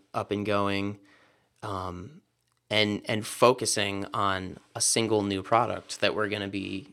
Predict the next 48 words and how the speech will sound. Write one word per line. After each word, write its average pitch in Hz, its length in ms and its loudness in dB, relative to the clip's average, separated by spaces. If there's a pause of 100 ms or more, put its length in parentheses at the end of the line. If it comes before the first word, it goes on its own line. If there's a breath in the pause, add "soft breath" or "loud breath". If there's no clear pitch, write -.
you 104 80 -8
know, 98 80 -6
releasing 101 440 -2
pretty 101 220 -2
soon. 110 400 2 (400 loud breath)
And 110 140 2
it's 131 160 2
been 135 180 6
an 101 140 2
int-, 98 360 -6 (140)
it's 123 160 -4
been 131 160 6
a 107 60 4
really 117 720 4
interesting 98 760 0 (280)
couple 107 280 4
of 95 60 0
months, 98 320 2
and 107 140 -4
it's 107 100 -4
been 113 160 4
a 101 40 2
huge 175 500 0
change 95 420 0
from, 95 460 2
you 98 80 2
know, 104 100 0
all 120 160 6
the 120 80 -4
stuff 107 240 2
we 98 100 -2
talked 147 300 4
about. 92 300 -2 (460 loud breath)
But 117 120 6
just - 180 0
to 113 80 2
kinda 104 220 2
touch - 260 0
on 104 120 2
something 107 320 -2
that 104 100 -2
you - 80 -4
said 107 300 4
earlier, 107 560 2 (880 soft breath)
you 87 100 -6
know, 107 180 -2
we 117 220 0
had, 110 300 0